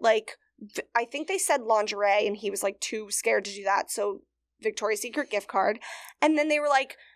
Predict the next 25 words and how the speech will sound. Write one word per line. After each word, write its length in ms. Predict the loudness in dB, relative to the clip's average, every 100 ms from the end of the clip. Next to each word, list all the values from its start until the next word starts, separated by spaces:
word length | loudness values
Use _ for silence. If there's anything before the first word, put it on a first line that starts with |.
| -2
"She 280 | 0 2 4
likes 320 | 2 2 -6
funny 400 | 2 2 2 0
things 440 | 0 0 0 -2
from, 160 | -2 -2
like, 160 | -2
Spencer's 580 | -4 0 0 0 -6 -6
too." 200 | -8 -8
So 180 | -4 -4
he 100 | 0
got 240 | 4 4
me, 160 | 4 -4
I 60 | -4
still 220 | -4 -2
have 140 | 0 -2
it 60 |
to 80 | -6
this 180 | -8 0
day, 260 | 0 0 -4 -20 -20 _ _
a 120 | 2 4
little 260 | 4 2
book 360 | 4 4 4 2
of 280 | 4 4 2 -20 -20 _
one 220 | 2 2 2
hundred 580 | -2 -2 -2 0 0